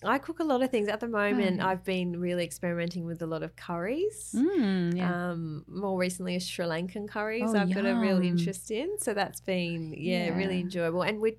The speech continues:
Speaker 1: we've been trying, Luke and I, my, um, fiance, we've been trying, like everyone else, watch the plant-based
Speaker 2: Yes,
Speaker 1: documentary on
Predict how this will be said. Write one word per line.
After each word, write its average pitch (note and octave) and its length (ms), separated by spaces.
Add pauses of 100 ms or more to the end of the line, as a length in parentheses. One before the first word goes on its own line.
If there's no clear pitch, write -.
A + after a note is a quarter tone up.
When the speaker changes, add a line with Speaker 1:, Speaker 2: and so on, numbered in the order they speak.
Speaker 1:
we've A#3 200
been B3 200
trying, G3+ 280
Luke F#3 240
and F3+ 100
I, E3 100
my, D#3+ 260 (100)
um, D#3+ 360
fiance, F3 340
we've E3+ 240
been E3+ 180
trying, D#3+ 580 (440)
like F3+ 200
everyone E3+ 260
else, E3 240
watch - 320
the D#3 360 (260)
plant-based E3+ 840
Speaker 2:
Yes, A3 160
Speaker 1:
documentary G#3+ 680
on A3 60